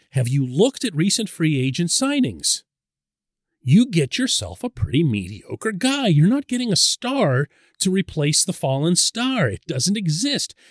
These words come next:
And the same is true of defensemen. I don't need to tell you that the Penguins don't have a number one defenseman to replace Letang internally, but maybe I do need to share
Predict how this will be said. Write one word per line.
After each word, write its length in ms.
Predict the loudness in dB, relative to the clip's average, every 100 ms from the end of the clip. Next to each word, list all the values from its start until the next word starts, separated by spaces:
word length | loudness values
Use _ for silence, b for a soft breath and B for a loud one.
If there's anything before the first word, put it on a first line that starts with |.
| b
And 120 | 4
the 80 | 4
same 500 | 4 4 4 4 2
is 220 | 2 0
true 500 | -2 -6 0 4 4 2 b b
of 140 | -2
defensemen. 640 | -2 0 0 0 -2 -8 -16 _ _ _ _ _ _ _ -10
I 160 | 2 4
don't 140 | 4
need 160 | 0 -6
to 80 | -10
tell 240 | -2 2
you 100 | 4
that 120 | 2 0
the 80 |
Penguins 380 | -6 -8 -6 -8
don't 220 | -6 -8
have 180 | -8 -10
a 40 | -10
number 300 | -10 -12 -10
one 220 | -8 -8
defenseman 520 | -4 -2 0 -2 -6 b b b -6
to 100 | -6
replace 440 | -4 -2 -2 -2
Letang 420 | -6 -2 0 0
internally, 600 | -2 -2 0 4 4 4 B B
but 120 | 0 2
maybe 340 | 4 4 2
I 80 | 0
do 240 | 0 0
need 380 | 2 4 4 0 _ _ _ _ _
to 120 | -2
share 600 | -2 2 4 4 4 2